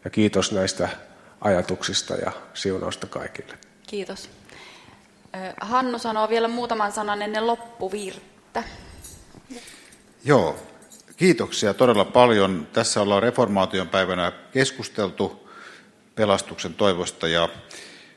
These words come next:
Speaker 3: minusta reformaation henki on siinä toteutunut, että tässä on kuulunut vahvoja erilaisia ääniä. Sallalta ehkä sellaista todella kirkasta ajattelua ja uuden luomista.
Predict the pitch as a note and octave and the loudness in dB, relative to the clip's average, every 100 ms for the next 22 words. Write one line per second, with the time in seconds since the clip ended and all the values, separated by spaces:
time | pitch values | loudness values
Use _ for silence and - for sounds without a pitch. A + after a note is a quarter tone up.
0 | _ _ _ _ _ - - _ G#2 B2 | _ _ _ _ _ -20 -20 _ 0 2
1 | A2+ - A#2 B2+ C3 G#2+ G#2 G2+ G2+ G#2+ | 0 0 2 4 4 4 2 2 0 0
2 | A#2+ G#2+ F#2+ F2+ G2+ G2 F2 G#2+ G#2 F2 | -2 -2 -2 -2 -4 -6 -4 -2 0 -2
3 | - E2+ - - F#2+ G2+ - A#2+ A2+ F#2+ | -2 -8 -8 -8 -6 -6 -6 -2 -2 -2
4 | F2 E2+ - A#2 A#2+ F2+ F#2 F2 D#2+ - | -6 -10 0 2 2 -2 -2 -2 -4 -2
5 | C3+ A#2 F2+ E2 D#2+ E2+ D2+ - - - | 0 2 0 -4 -4 -4 -6 -8 -16 -8
6 | G2+ E2+ D#2 D#2 D#2 - - _ - - | -4 -4 -4 -6 -8 -14 -20 _ -20 -20
7 | - - - _ _ _ - A#2+ A2+ G#2+ | -20 -20 -20 _ _ _ 0 2 4 4
8 | - F#2 F2 G#2 G#2 - G2+ - G2 A#2+ | 2 0 0 -4 -4 -4 -4 -4 -4 2
9 | A#2 G#2+ G2 - - B2 A2 G2 - - | 2 2 0 -4 0 2 2 0 -4 -4
10 | F2 - A#2 A2+ F2+ - F#2 E2+ D#2+ D#2 | -6 -4 0 0 -2 -8 -8 -4 -4 -6
11 | - - - E2+ E2+ E2 D#2+ - - _ | -12 -20 -18 -8 -6 -4 -6 -10 -20 _
12 | - A2 G2 E2+ F#2 F#2 E2 D2+ - D#2+ | -6 -4 -4 -6 -4 -4 -4 -10 -8 -10